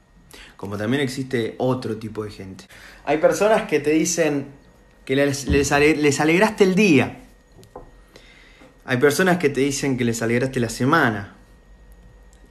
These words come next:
que están pasando por una situación mala. Eh, y te llega, te llega. Es una fibra íntima muy fuerte, eh, pero también es una fibra íntima muy fuerte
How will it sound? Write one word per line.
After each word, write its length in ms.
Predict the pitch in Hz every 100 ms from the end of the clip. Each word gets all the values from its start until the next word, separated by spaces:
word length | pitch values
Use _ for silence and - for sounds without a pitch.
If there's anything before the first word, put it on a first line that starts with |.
| -
que 100 | 107
están 180 | 123
pasando 300 | 123 120 131
por 100 | 120
una 140 | 127 123
situación 400 | 113 113 110 120
mala. 420 | 135 131 107 95 - - - _ _ _ _ _ _ _ _ - _ _ _ _ _ -
Eh, 560 | 101 98 95 95 92 92 90 87 - _ _ _ _ - _ _ _ _ _ _ _ _ -
y 100 | 131
te 100 | 196
llega, 440 | 269 156 98 90 - _ _ _
te 80 | 120
llega. 280 | 120 131 104
Es 120 | -
una 120 | 113
fibra 320 | 110 131 120
íntima 720 | 123 139 135 131 123 117 113
muy 240 | 110 120 123
fuerte, 640 | - 135 120 104 104 - - - _ - - - - - -
eh, 560 | 110 110 110 107 104 101
pero 140 | 117
también 240 | 120 147
es 140 | 151 139
una 100 | 131
fibra 340 | 127 135 131
íntima 380 | 131 135 127 120
muy 220 | 120 131
fuerte 600 | 131 139 135 131 120 110